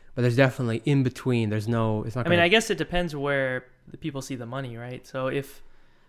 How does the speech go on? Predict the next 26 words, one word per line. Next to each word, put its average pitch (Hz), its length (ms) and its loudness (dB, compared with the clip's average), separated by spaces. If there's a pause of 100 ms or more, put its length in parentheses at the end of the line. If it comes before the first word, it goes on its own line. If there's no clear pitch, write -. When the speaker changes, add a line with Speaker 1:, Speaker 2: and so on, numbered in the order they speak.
(260)
Speaker 2:
like, 135 280 -4
the 143 180 -4
automated 156 460 2
driving 156 380 4
thing, 139 220 -4
I 135 80 -2
feel 143 180 -4
like 131 140 -4
is 131 120 -8
coming 143 240 -8
along 127 280 -8
faster 135 560 -4
than 117 360 -10
the, 117 400 -10 (540)
uh, - 40 -12
Speaker 1:
Automated 101 340 -6
Speaker 2:
cus- - 140 -4
Speaker 1:
call 110 220 -6
center? 120 360 -8
Speaker 2:
Yeah, 131 600 -6
even 180 200 0
though 160 100 4
Google 139 300 2
Speaker 1:
Yeah. 135 100 2
Speaker 2:
had 156 300 2
the, 127 340 -2